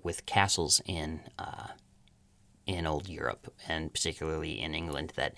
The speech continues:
she's going to these castles, and these places are supposedly very haunted. I mean, it's, it kind of a hand-in-hand thing of old castles, old spirits. Um, ultrasound and infrasound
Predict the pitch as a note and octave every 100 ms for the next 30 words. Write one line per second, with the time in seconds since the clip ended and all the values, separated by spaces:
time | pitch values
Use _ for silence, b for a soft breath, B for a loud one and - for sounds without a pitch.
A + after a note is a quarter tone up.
0 | B B B - G#2+ G#2+ F#2+ F2 - F#2
1 | E2+ D#2 - - - F2 D#2+ D2+ - -
2 | - - A#2 G2+ - G2 F2+ F2 - F#2
3 | F2 E2+ E2 D#2+ D2+ - C#3 B2+ B2+ G2
4 | F2+ E2+ E2 - - G2+ G2 F2+ E2+ D#2+
5 | - B B B - - - _ - -
6 | - C3 A2+ G2 G2+ F#2+ F#2 F2+ E2 F2
7 | F#2 - G#2 F#2+ - F#2+ E2+ C#2+ E2 -
8 | E2 D2+ D2 - - - E2 E2 C#2+ -
9 | - - - - - - - - - -
10 | - _ - - - - _ - B B
11 | B B - - _ - _ _ - _
12 | _ _ _ _ _ _ _ - _ _
13 | D3+ C#3+ - C3+ B2 A#2+ A#2 F#2 F#2 -
14 | F#2 - F#2 F2 F2+